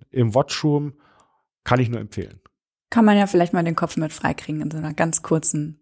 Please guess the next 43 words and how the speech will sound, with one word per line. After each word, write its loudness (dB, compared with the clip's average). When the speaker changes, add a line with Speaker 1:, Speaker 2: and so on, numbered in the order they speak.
Speaker 2:
Pause. -4
Speaker 1:
Genau. 2
Ich 2
glaub, 2
das -2
waren 4
unsere -2
Tipps 0
rund 2
ums -6
Thema 0
Horror. 4
Schaut 2
doch -2
einfach 0
mal 2
rein 2
und -2
lasst 6
euch 2
vielleicht 2
auch -2
sonst 0
durch 2
den -2
Watchroom 0
treiben. 0
Ähm, 4
ansonsten 0
folgt 2
uns -4
einfach 2
auf 2
Seriencamp 2
Unterstrich 0
Festival 4
auf 2
Instagram. 2
Da 4
gibt's -4
einen 0
Haufen 0
Programmtipps. 0